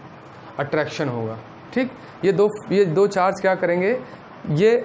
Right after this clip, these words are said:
रिपेल करेंगे, ये अट्रैक्ट करेंगे, यानी या तो अट्रैक्शन होगा या रिपल्सन होगा। तो यार, ये अट्रैक्शन रिपल्सन होगा तो इनके बीच फोर्स लगेगा,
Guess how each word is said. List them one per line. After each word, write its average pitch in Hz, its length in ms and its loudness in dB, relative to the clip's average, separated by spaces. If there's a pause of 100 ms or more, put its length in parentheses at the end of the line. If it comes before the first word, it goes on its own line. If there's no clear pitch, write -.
(120)
रिपेल 170 340 2
करेंगे, 240 520 4
ये 170 140 4
अट्रैक्ट 127 400 0
करेंगे, 120 320 -4
यानी 226 280 2
या 202 140 4
तो 220 160 0 (100)
अट्रैक्शन 202 520 0
होगा 226 320 2 (320)
या 226 140 6
रिपल्सन 135 520 0
होगा। 110 240 -6 (560)
तो 254 80 2
यार, 240 260 2
ये 269 100 2 (160)
अट्रैक्शन 196 580 2
रिपल्सन 226 440 2
होगा 220 240 4
तो 233 120 0
इनके 214 200 2
बीच 214 200 0
फोर्स 220 360 2
लगेगा, 175 380 2